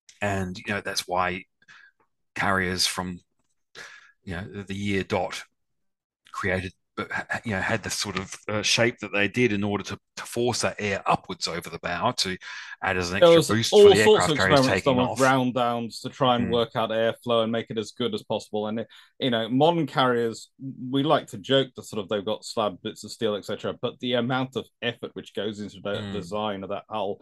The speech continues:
Speaker 2: to make sure the air flows right.
Speaker 1: A-, and, and while that's,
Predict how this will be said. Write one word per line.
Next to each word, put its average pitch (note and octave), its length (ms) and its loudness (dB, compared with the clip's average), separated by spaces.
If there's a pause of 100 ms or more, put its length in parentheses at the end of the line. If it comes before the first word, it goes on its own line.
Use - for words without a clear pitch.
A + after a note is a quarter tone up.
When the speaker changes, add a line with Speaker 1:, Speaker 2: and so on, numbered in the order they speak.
(380)
Speaker 2:
to C3 160 0
make B2 400 2
sure A#2 720 2
the G#2+ 200 -2
air A2 340 2 (100)
flows A2 560 0
right. G#2+ 360 2 (800)
Speaker 1:
A-, B2 160 0
and, C3+ 160 0
and B2+ 140 0
while B2+ 240 8
that's, A#2 380 0